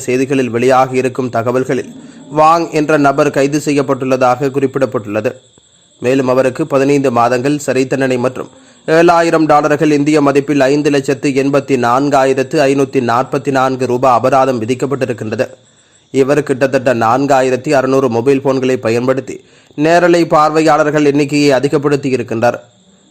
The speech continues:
இவ்வாறு செய்ததன் மூலம் நான்கே மாதங்களில் நான்கு லட்சம் டாலர்கள், இந்திய மதிப்பில் மூன்று புள்ளி நான்கு கோடி வரை ஈட்டியிருக்கின்றார். கடந்த இரண்டாயிரத்தி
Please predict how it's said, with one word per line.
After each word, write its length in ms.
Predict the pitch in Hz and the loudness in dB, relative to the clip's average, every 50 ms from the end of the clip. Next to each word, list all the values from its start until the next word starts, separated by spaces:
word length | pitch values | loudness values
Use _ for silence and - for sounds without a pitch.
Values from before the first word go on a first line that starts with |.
| _ - 123 | _ -6 -2
இவ்வாறு 280 | 131 135 135 135 135 135 - | 0 2 2 2 2 0 -2
செய்ததன் 360 | - 135 135 135 135 131 127 123 | -2 0 0 2 0 0 0 0
மூலம் 240 | 127 127 139 156 165 160 - 123 120 | 0 0 0 0 -2 -4 -6 -4 -2
நான்கே 340 | 117 123 135 139 135 139 131 120 | 0 0 0 0 0 -2 0 0
மாதங்களில் 480 | 117 117 120 135 135 139 127 104 80 - - - - - _ _ - 151 | 0 0 0 0 0 -2 -2 -4 -6 -10 -14 -20 -20 -20 _ _ -4 0
நான்கு 300 | 156 160 170 175 180 175 175 170 | 0 2 2 2 2 2 2 2
லட்சம் 300 | 160 - 175 165 156 147 | 2 2 0 0 2 2
டாலர்கள், 420 | 151 147 147 151 147 143 160 156 147 131 143 | 2 2 2 2 0 0 0 0 0 0 0
இந்திய 260 | 147 151 160 165 156 147 143 | 0 2 2 2 2 2 2
மதிப்பில் 400 | 139 143 143 143 156 147 147 139 123 135 | 2 2 0 0 0 0 0 0 0 0
மூன்று 280 | 147 156 156 151 151 143 | 0 0 0 0 -2 -2
புள்ளி 220 | - 151 143 143 135 131 | -2 0 0 2 2 2
நான்கு 300 | 127 127 143 151 151 151 139 - | 2 0 0 0 0 -2 0 0
கோடி 200 | 139 139 139 131 | 0 2 2 2
வரை 160 | 135 135 135 131 123 135 | 2 2 2 0 0 -2
ஈட்டியிருக்கின்றார். 640 | 135 127 139 127 127 120 113 - 104 101 117 113 - - - _ _ _ _ _ _ _ _ _ _ - | -2 -2 -2 -4 -4 -4 -6 -8 -4 -2 -2 -2 -4 -6 -18 _ _ _ _ _ _ _ _ _ _ -6
கடந்த 240 | - 127 135 135 135 127 | -4 -2 0 0 2 2
இரண்டாயிரத்தி 440 | 127 135 139 143 139 139 135 143 | 2 2 2 2 2 0 0 -2